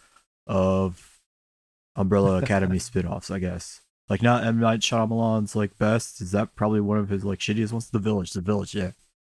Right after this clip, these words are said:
Speaker 1: That's the one
Speaker 2: Village
Speaker 1: that
Speaker 2: is
Speaker 1: everyone
Speaker 2: pretty
Speaker 1: says is
Speaker 2: shit.
Speaker 1: the worst. Or wait, what's that one
Speaker 2: Yeah.
Speaker 1: with Mark Wahlberg and the,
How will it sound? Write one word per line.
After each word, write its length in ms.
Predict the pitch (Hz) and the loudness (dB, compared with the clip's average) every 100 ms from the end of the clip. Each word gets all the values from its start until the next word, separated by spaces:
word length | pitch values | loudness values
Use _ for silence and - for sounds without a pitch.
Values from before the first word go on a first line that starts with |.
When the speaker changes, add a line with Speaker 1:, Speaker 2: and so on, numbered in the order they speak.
| _ _ - | _ _ -4
Speaker 1:
That's 200 | 110 - | -4 0
the 100 | 101 | 4
one 80 | - | 6
Speaker 2:
Village 140 | 101 | 6
Speaker 1:
that 60 | 98 | 4
Speaker 2:
is 40 | |
Speaker 1:
everyone 120 | 95 95 | 0 0
Speaker 2:
pretty 60 | 104 | 0
Speaker 1:
says 60 | 98 | -2
is 60 | |
Speaker 2:
shit. 60 | 104 | -2
Speaker 1:
the 80 | 98 | 0
worst. 400 | 104 107 - - _ _ _ | 0 0 -4 -12 _ _ _
Or 100 | 117 | 2
wait, 220 | 123 120 | 4 2
what's 160 | 117 117 | 0 2
that 180 | 147 135 | 4 6
one 120 | 139 | 4
Speaker 2:
Yeah. 40 | |
Speaker 1:
with 80 | 135 | 2
Mark 220 | 117 127 | 2 2
Wahlberg 380 | 123 120 127 127 | 4 4 4 2
and 100 | |
the, 80 | 113 | 0